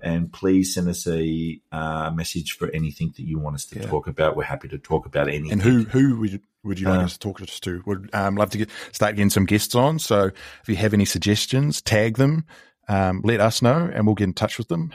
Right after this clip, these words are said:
Speaker 2: and, um, we can pick their brain on whatever they're, um,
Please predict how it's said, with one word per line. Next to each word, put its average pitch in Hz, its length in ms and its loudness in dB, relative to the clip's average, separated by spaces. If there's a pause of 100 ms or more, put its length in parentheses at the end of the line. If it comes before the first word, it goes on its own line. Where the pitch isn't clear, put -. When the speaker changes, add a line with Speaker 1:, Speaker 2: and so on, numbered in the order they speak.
Speaker 2:
and, 95 220 0
um, 95 560 -2
we 101 80 -4
can 98 460 -4 (280)
pick - 160 -2
their 104 180 6
brain 110 440 4
on 104 280 2 (300)
whatever 104 300 4
they're, 101 460 2 (240)
um, 101 480 -4